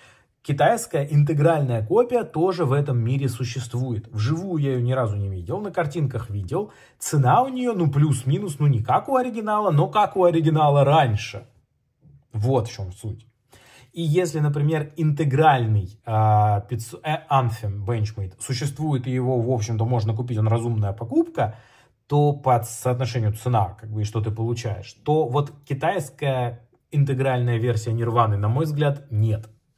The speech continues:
Дальше. Я не знаю, потому что по источнику, который я видел, было непонятно, как устроена интегральность, эм, у китайской копии интегральной, но у оригинала абсолютно, э,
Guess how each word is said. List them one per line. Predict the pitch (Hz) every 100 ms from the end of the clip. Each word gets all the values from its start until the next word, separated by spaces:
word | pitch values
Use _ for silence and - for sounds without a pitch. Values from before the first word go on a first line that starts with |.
| _ _ _ - - _ _ -
Дальше. | 107 190 127 - - -
Я | 117 175 226
не | 170 175
знаю, | 170 190 180 135
потому | 127
что | - 120
по | 147 143
источнику, | - 147 139 120 120
который | 120 120 117
я | 120
видел, | 123 117
было | 107 139
непонятно, | 131 117 127 147 165 156 104 101
как | - 107
устроена | 110 - 127 113 104 98
интегральность, | 95 117 117 220 285 180 117 -
эм, | - 113 113 110 110 110 107 104 110 127 - -
у | - 123 123 120 113 107 - _ _ _ _
китайской | - 135 117 104 110
копии | 107 110 107
интегральной, | 95 107 107 95 90 101
но | 147 -
у | 165
оригинала | 151 139 131 143 254 190 104 - _ - - - - _ _ _ _ -
абсолютно, | 151 - 151 139 202 240 233 233 - _
э, | _